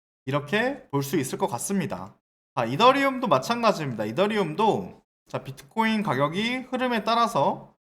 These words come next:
전 이더리움 역시도 비트코인을 따라갈 거라고 생각을 하고요. 크게 벗어나지 않을 거라고 생각을 합니다.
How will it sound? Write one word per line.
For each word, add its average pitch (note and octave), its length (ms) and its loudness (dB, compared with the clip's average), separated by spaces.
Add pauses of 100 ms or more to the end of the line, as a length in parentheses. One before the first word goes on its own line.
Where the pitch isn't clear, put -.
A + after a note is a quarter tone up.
(240)
전 B2+ 100 -6
이더리움 G#3+ 480 2
역시도 C3+ 400 -4
비트코인을 F#3 520 -2
따라갈 A3 380 4
거라고 D#3 300 2
생각을 D#3 500 0
하고요. D3+ 480 -2 (400)
크게 G#3 480 0 (180)
벗어나지 F3 640 0
않을 C#3+ 300 -4
거라고 D3 300 2
생각을 C#3 360 -4
합니다. C#3 400 -8